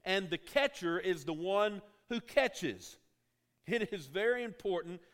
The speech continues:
that you remember that. And so as the flyer swings on the trapeze high above the crowd,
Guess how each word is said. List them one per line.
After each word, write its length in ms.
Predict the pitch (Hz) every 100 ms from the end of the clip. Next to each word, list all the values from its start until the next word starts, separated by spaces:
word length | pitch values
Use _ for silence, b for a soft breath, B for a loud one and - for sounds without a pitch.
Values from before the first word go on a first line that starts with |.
| b
that 200 | 190 175
you 140 | 175 196
remember 420 | 220 254 277 208
that. 220 | 170 147
And 120 | 151
so 220 | - 220 220
as 120 | 175
the 60 |
flyer 580 | 180 220 240 269 233 202 B B -
swings 520 | - 233 269 277 214
on 220 | 226 214
the 80 | 185
trapeze 680 | - 233 208 - 240 226 190
high 420 | 175 214 240 262
above 580 | 240 190 208 208 202 175 B B 180
the 100 | 180
crowd, 640 | - 240 233 175 160